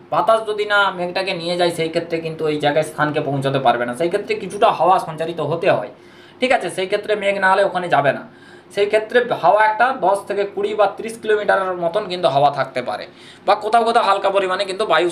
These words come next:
সঞ্চারিত হতে পারে। বায়ু সঞ্চারিত না হলে কিন্তু এ, বৃষ্টিপাত বা কোনোটাই হবে না, ঠিক আছে? নির্দিষ্টভাবে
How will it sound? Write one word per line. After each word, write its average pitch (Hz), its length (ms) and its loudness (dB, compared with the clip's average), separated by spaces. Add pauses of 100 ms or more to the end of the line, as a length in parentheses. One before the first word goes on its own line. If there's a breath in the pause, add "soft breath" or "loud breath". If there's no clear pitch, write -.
সঞ্চারিত 143 340 0 (100)
হতে 127 240 -2
পারে। 110 140 -2 (180)
বায়ু 196 200 0 (140)
সঞ্চারিত 214 360 0 (120)
না 202 60 4 (120)
হলে 180 240 2
কিন্তু 175 220 -2 (260)
এ, 165 40 -6 (580)
বৃষ্টিপাত 220 480 2 (520 loud breath)
বা 214 80 6 (160)
কোনোটাই 226 400 2
হবে 165 220 6
না, 151 40 4 (100)
ঠিক 196 160 -4
আছে? 220 100 -4 (100)
নির্দিষ্টভাবে 214 580 2